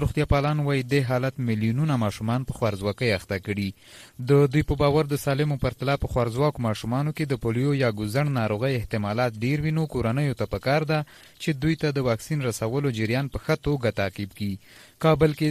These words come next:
د کتلوي معافیت پخوانی مسؤل ډاکټر ګلا خان ایوب آشنا راډیو ته وویل، هغه ماشومان چې په خوارځواکۍ اخته وي او واکسین ورته په ټاکلي وخت ونه رسیږي، د پولیو په څیر په نورو ناروغیو د اخته کېدو ډیر امکانات لري.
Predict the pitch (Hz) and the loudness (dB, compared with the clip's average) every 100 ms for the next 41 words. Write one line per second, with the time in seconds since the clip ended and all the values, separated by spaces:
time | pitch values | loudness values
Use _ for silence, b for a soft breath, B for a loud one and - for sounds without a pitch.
0 | 135 151 147 147 135 139 151 147 139 147 | 2 2 2 0 0 0 2 0 0 -2
1 | 147 - - 131 147 135 - 139 131 123 | -2 0 0 0 0 -2 -2 -2 -2 -2
2 | 143 139 120 113 - 139 135 135 127 - | -4 -2 -2 -2 0 -2 0 0 0 -2
3 | 143 131 107 104 110 120 147 147 143 135 | -2 0 0 -2 -2 0 0 0 0 0
4 | 120 110 - 127 143 156 - - 117 104 | -2 -2 -2 -4 -4 -4 -4 -2 -2 0
5 | 107 131 120 101 - 147 151 147 b b | -2 -2 -2 -2 -2 0 0 -4 b b
6 | b 143 151 151 - 160 156 143 143 135 | b 2 4 2 0 -2 0 0 -2 -4
7 | 131 120 - 143 123 135 - 120 117 127 | -2 -2 -2 -4 -2 -2 -2 -2 0 0
8 | 156 160 156 147 131 127 123 147 147 - | -2 -4 -4 -4 -2 -2 -2 -2 -2 0
9 | 151 143 131 131 160 160 127 110 107 104 | 0 0 -2 0 0 0 0 0 0 0
10 | 131 151 143 117 - 123 - 113 135 135 | 0 0 0 -2 -2 -6 -6 -4 -2 -2
11 | 139 135 107 95 98 98 98 - 104 98 | 0 0 0 -2 -2 -2 -6 -4 -4 -4